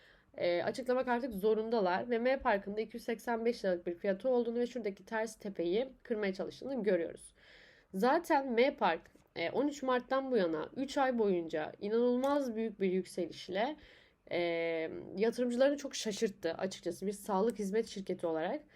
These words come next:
şaşırtmıştı. Hatta bilançosuna da bakalım tekrar.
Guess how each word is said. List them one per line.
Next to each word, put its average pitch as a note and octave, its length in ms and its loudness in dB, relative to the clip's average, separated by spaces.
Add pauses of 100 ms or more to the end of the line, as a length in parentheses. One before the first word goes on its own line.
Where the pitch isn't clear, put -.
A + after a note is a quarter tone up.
(340)
şaşırtmıştı. A#3 920 -4 (160)
Hatta A3+ 280 -4
bilançosuna A3 580 -2
da E3 80 -2
bakalım E3 360 -6
tekrar. F3 720 -8